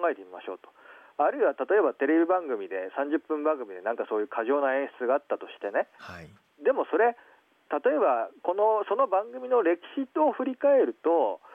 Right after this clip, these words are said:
Speaker 1: どういう文脈で出て、出てきたのかってのは分かるじゃないですか。
Speaker 2: ええ。
Speaker 1: で、そういうことも考えると、いや、そんなに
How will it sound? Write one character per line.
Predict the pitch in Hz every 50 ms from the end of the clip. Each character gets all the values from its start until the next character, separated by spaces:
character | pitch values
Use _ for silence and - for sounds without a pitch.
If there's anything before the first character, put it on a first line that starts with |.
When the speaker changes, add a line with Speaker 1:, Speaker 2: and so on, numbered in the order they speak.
| - - _
Speaker 1:
ど | - 147 214 277
う | 330 302
い | 247 170
う | 135
文 | 113 123 131 139 143
脈 | 147 143 - 147
で | 131 127
出 | 120 127 143 143 127 143
て、 | - 156 165
出 | 175 143
て | -
き | -
た | - 101
の | 98
か | - 98
っ | 98
て | - 95
の | 95
は | 95 101
分 | -
か | 175 160
る | 110
じ | 98 -
ゃ |
な | 85 82
い | 80 78
で | 82 -
す | -
か。 | - 80 -
Speaker 2:
え | 101 107 104 101 101 101 98 110 113 _ _ _ _ _ -
え。 | 196
Speaker 1:
で、 | - -
そ | 302
う | 359
い |
う | 330
こ | - 381
と | 415
も | 330 165 143
考 | - - 151 160 175 185 196 151
え | 123
る | 101 - -
と、 | 131 131 117 101 92 - - - - - - - -
い | -
や、 | 240 - - _ - -
そ | 269
ん | 311
な | 403 440 440 440 466 453 440
に | 427 403